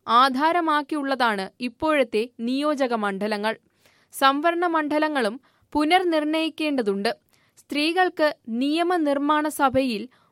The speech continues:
മൂന്നിലൊന്ന് സംവരണം ഏർപ്പെടുത്തണമെന്ന ആവശ്യം പതിറ്റാണ്ടുകളായി ഭരണാധികാരികളുടെ മുന്നിലുണ്ട്. ഇനിയും നടപ്പാക്കാത്ത ഈ ആവശ്യവും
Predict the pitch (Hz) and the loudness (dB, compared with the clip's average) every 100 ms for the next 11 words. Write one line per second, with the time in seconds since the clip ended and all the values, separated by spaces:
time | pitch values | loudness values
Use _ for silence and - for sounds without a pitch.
0 | - 262 320 359 349 302 277 262 262 269 | -4 -2 0 0 2 2 0 2 0 2
1 | 277 277 269 - 254 294 - 320 311 320 | -2 -2 -4 0 0 2 0 -4 -2 -2
2 | 302 277 254 233 - 233 247 285 311 - | 0 0 0 -2 0 2 4 4 0 0
3 | 208 247 _ _ _ 277 269 339 - 359 | -2 -4 _ _ _ 6 6 2 2 2
4 | 359 339 339 269 214 240 - 277 285 339 | 4 2 4 4 4 -2 2 4 4 2
5 | 359 330 339 339 330 330 320 294 285 262 | 2 2 2 4 2 0 0 0 0 0
6 | 262 269 226 190 220 - _ _ _ - | 0 0 -2 -2 -6 -8 _ _ _ -6
7 | 262 294 330 381 349 285 277 302 339 339 | -2 0 0 0 2 2 2 2 2 2
8 | 339 330 320 302 277 294 339 285 277 294 | 2 0 0 -2 -2 0 2 2 2 -2
9 | - 277 190 | -2 -2 -2